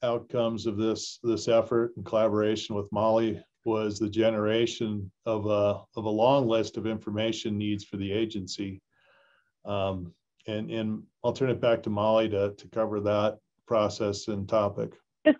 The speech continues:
Speaker 2: before I move on to talking about the information needs work that we did, um, I do wanna just kinda emphasize a couple, couple things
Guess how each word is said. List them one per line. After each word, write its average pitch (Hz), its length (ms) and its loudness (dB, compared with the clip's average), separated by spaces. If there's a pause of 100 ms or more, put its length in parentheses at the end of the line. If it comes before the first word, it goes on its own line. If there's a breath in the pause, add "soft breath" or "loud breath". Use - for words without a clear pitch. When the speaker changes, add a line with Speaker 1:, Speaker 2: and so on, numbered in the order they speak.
Speaker 2:
before 262 420 8
I 226 180 10
move 220 220 8
on 240 200 8
to 226 80 4
talking 208 380 0
about 196 260 0
the 202 140 -4
information 202 640 -4
needs 196 340 -2 (320)
work 202 320 4 (120)
that 202 160 4
we 202 200 4
did, 196 500 4 (540)
um, 190 320 0
I 262 80 -2
do 302 220 6
wanna 254 240 2
just 220 200 0 (160)
kinda 220 200 6
emphasize 220 540 2
a 208 80 -2
couple, 208 640 0
couple 202 240 -4
things 220 320 -6